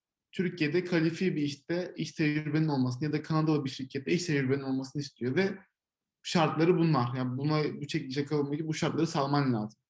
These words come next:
Ben böyle biliyorum. Ya da bizim gibi öğrenciler için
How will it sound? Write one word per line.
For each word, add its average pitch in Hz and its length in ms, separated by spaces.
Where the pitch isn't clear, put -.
Ben 156 240
böyle 131 240
biliyorum. 110 280
Ya 170 180
da 180 380
bizim 160 400
gibi 151 140
öğrenciler 156 500
için - 280